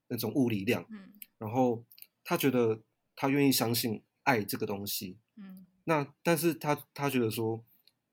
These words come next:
Speaker 1: 好像大家都把爱当作是一种跟科学无关的。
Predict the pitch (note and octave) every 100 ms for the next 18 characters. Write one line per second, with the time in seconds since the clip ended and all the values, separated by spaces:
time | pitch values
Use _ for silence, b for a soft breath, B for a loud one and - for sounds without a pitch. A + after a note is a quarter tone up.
0 | _ - A#2+ D3+ C#3+ C3+ D#3+ C3 B2 B2+
1 | C3 C3 - _ _ _ F#2+ - C3 A#2+
2 | G2+ - A#2 B2+ A#2+ B2+ A#2+ A2+ G2+ -
3 | _ _ C3+ B2+ C3 A#2+ A2 G#2+ A2 G#2
4 | G#2 G#2+ -